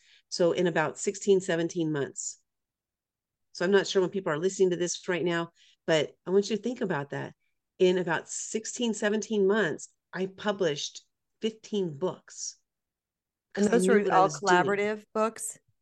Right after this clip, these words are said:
Speaker 1: The more, no, no, that includes your book. We, we've, um,
Speaker 2: Okay.
Speaker 1: published, um,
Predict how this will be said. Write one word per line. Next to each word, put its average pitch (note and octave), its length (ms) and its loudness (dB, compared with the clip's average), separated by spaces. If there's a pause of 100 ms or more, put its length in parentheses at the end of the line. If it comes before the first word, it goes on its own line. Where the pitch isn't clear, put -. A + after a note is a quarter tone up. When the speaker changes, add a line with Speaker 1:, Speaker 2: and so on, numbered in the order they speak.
(480)
Speaker 1:
The G3+ 180 2
more, G#3+ 300 4
no, A3 420 2
no, G3+ 220 6
that G3 160 2
includes A3+ 360 -4
your F#3 220 2
book. G3+ 340 2
We, F#3+ 220 0
we've, G3+ 160 2
um, F#3 160 2
Speaker 2:
Okay. E3+ 60 -4
Speaker 1:
published, F#3+ 480 0
um, E3 240 -4